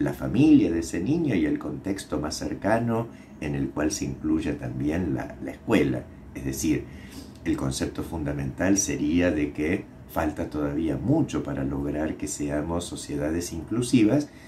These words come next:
pero realmente se han generado pasos muy importantes y cambios sociales y culturales importantes. La institución educativa y particularmente lo que tiene que ver con la educación inclusiva,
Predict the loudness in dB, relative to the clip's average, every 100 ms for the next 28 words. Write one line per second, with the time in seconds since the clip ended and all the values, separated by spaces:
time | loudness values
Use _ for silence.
0 | -20 -4 0 2 6 6 6 4 0 -4
1 | -4 -4 -6 -4 -2 -2 -2 -4 -4 -4
2 | -6 -4 -4 -4 -4 -4 -2 -4 -4 -6
3 | -6 -8 -2 4 4 4 0 0 0 -4
4 | -10 -20 -16 -8 -6 0 2 2 0 -2
5 | -2 -2 -2 -2 -2 -2 -6 -8 -8 -10
6 | -10 -12 -14 -16 -16 -18 -18 -20 -20 -20
7 | -12 -2 0 0 2 2 4 2 4 4
8 | 4 0 2 4 4 2 -6 -6 -4 -2
9 | 0 0 4 6 6 2 -2 -4 -4 -2
10 | -2 -2 -2 -4 -4 -2 -2 -2 -6 -6
11 | -4 -2 -2 0 -2 2 2 4 4 2